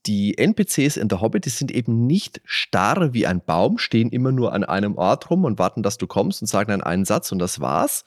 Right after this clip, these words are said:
sondern die bewegen sich teilweise auch durch die Welt.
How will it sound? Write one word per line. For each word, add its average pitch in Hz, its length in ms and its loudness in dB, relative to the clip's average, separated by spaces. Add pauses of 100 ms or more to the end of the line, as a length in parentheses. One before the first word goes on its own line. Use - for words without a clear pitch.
(360)
sondern 143 420 2
die 127 100 0
bewegen 143 540 4
sich - 200 0
teilweise 92 640 0
auch - 160 -2
durch 87 220 -4
die 85 160 -6
Welt. 76 280 -4